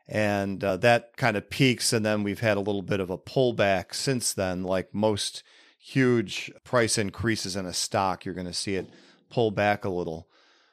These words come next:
So he's offering to buy it at a premium in any case, so more than it's worth now. And I wanted to read another section of the S E C filing because it's somewhat amusing.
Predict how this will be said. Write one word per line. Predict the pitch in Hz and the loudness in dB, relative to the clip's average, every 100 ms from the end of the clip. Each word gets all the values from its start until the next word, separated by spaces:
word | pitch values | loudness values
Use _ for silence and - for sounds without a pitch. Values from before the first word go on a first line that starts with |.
| _ | _
So | - - 110 110 107 - | -6 0 4 4 2 -2
he's | 147 156 | 2 4
offering | 190 185 185 160 | 6 4 2 0
to | 135 | 4
buy | 139 139 | 6 6
it | 135 | 6
at | 120 | 4
a | 107 | 0
premium | - 151 160 143 117 110 | -2 0 2 2 0 0
in | 107 | 2
any | 131 143 | 2 2
case, | - 113 90 98 | -2 -2 -2 -2
so | - - 110 104 | -4 -2 0 0
more | 113 143 | 2 2
than | 131 120 | 2 0
it's | 113 - | -2 -4
worth | 117 123 120 110 | -2 -2 -2 -2
now. | 117 120 98 92 101 _ _ - _ _ | 2 2 2 -2 -6 _ _ -20 _ _
And | 135 123 | 0 2
I | |
wanted | 120 135 175 196 | 4 4 4 2
to | 151 | 0
read | 135 143 147 135 | 0 2 2 2
another | 131 120 127 151 131 113 - | -2 2 4 4 4 2 -4
section | - - 143 135 - 127 117 | -4 4 4 4 0 0 0
of | 127 120 113 | 2 2 4
the | 117 | 4
S | 123 123 123 | 4 4 0
E | 110 | 0
C | - 135 135 | 0 2 2
filing | - 110 110 104 104 104 | 2 4 4 4 2 -2
because | 104 - 110 107 | -2 -2 -2 -2
it's | - - - - | -2 -4 -4 -6
somewhat | - 156 131 110 | 0 2 2 0
amusing. | 104 120 123 113 107 98 | 2 2 2 2 -2 -4